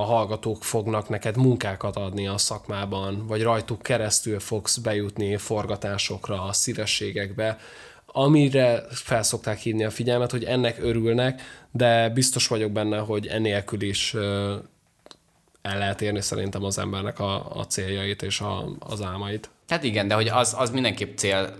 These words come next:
Speaker 2: hogy, vagy így a, a gimi utáni évek szempontjából, hogy, hogy, hogy keressem azokat az embereket, akikkel úgy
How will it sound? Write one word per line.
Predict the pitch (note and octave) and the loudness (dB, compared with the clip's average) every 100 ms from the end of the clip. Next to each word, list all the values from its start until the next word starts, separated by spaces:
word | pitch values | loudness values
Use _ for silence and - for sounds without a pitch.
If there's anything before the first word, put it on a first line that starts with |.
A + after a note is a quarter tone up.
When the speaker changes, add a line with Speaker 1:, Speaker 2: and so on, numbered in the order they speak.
| - - - | -16 -20 -20
Speaker 2:
hogy, | - - G2 - - | -8 -4 -2 -4 -12
vagy | - F#2 F#2+ | -6 -4 -2
így | G2 - G2 F#2+ | -4 -6 -6 0
a, | G2 G2 - G2 F#2+ F#2+ | 2 2 2 2 4 2
a | E2+ G2+ - - _ _ _ - - - - | 0 -10 -16 -20 _ _ _ -20 -18 -16 -6
gimi | G#2 G#2+ G#2+ | 0 2 4
utáni | G#2+ G#2+ G2+ G2+ | 2 2 0 0
évek | G2+ G#2 G2+ - | 0 2 0 -2
szempontjából, | - G#2 G2+ G#2 G#2 A2 A2 G#2+ | -2 -2 -2 -2 0 2 2 2
hogy, | G#2 F2+ | 2 0
hogy, | G2+ | -2
hogy | F2 G#2 | -2 -2
keressem | G#2+ G#2+ G2 - F#2+ | 0 2 2 0 -2
azokat | F#2 F2+ F2+ | -2 -4 -2
az | F#2 | 0
embereket, | G2 G2 G2 G2+ G2+ | 2 2 2 0 -4
akikkel | G2 G2+ G2+ G2 | -4 -6 -2 -2
úgy | F#2+ F#2+ | -2 -6